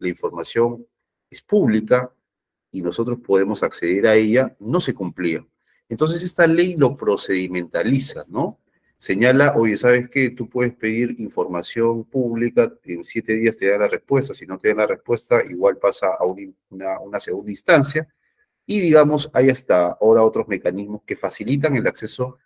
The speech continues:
a la información por parte de los ciudadanos. Este hito permite que cualquier persona, cualquier ciudadano peruano pueda fiscalizar la gestión pública de la entidad que le llame la atención.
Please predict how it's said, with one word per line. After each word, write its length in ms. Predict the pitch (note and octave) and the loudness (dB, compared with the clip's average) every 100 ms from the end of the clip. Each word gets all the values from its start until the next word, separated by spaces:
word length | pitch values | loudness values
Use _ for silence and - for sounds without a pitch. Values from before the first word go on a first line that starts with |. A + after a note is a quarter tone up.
| _ | _
a 120 | G2 | -2
la 60 | F#2+ | -2
información 580 | F#2 - E2+ E2+ - A#2 | -2 -4 -4 -4 -6 -4
por 160 | F#2 | -6
parte 260 | - F#2+ - | -6 -8 -6
de 60 | F#2 | -8
los 100 | F2+ | 0
ciudadanos. 540 | D3+ A#3+ - - - _ - - _ | 4 6 4 -2 -14 _ -20 -20 _
Este 300 | E3+ E3 E3 | 2 4 4
hito 320 | D#3+ D#3 D#3+ | 2 2 0
permite 640 | C#3+ A2+ C3 C3 D3 D#3 D3+ _ _ _ | 2 2 2 2 0 0 -6 _ _ _
que 360 | - F#2 F2 - | -6 -4 -6 -6
cualquier 480 | - G#2 - G#3 G#3+ | 4 4 4 2 2
persona, 540 | G#3+ C3+ - G#2+ G2 | 2 0 2 2 2
cualquier 340 | A2+ F2 - C#3+ | -2 -2 -2 -2
ciudadano 340 | C#3 A#2+ B2+ | 2 2 2
peruano 560 | - A2+ A#2 B2+ C#3 - | 0 2 2 2 -4 -6
pueda 280 | - F#3+ F#3 | -2 0 0
fiscalizar 760 | - G2 - F2+ F2 - A#2+ B2 | -4 -10 -6 -6 -2 0 0 -2
la 160 | G2 F#2 | -6 -6
gestión 400 | - E2+ - A2 | -6 -12 -8 -8
pública 400 | - A#2 A#2 A2+ | -6 -6 -2 0
de 60 | G2 | 0
la 60 | |
entidad 520 | F2 - F#2 A#2+ D#3+ - _ _ _ _ | -2 -2 4 4 4 -2 _ _ _ _
que 360 | F#3 G3+ - - | 2 2 2 -4
le 120 | G#2+ | -2
llame 220 | G2+ G#2+ G#2+ | 0 2 2
la 100 | G2+ | 0
atención. 460 | G#2 D#2+ - - | -2 -10 -12 -18